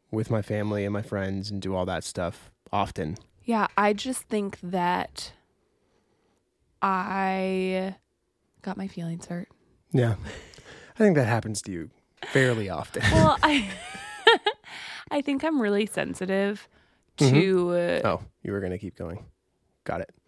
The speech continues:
Speaker 1: Just kidding. <laughs> Sorry.
Speaker 2: <laughs>
Speaker 1: Haven't we talked at length that you're not actually sensitive?
Speaker 2: Well, I think that I am sensitive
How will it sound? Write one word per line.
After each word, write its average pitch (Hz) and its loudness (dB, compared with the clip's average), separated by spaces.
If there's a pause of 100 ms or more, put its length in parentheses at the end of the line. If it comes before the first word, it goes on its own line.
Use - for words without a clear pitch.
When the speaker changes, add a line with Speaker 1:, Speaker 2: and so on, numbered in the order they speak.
(800)
Speaker 1:
Just - -16
kidding. - -2 (560)
<laughs> 294 4 (560)
Sorry. - 0 (640)
Speaker 2:
<laughs> - - (1600)
Speaker 1:
Haven't 240 6
we 208 8
talked 139 2
at 123 0
length 104 -4
that 98 -6
you're 95 -2
not 92 -4
actually 95 -6
sensitive? 101 -8 (640)
Speaker 2:
Well, 294 4
I 254 4
think 262 -4
that 247 0
I 226 4
am 220 -2
sensitive 214 -4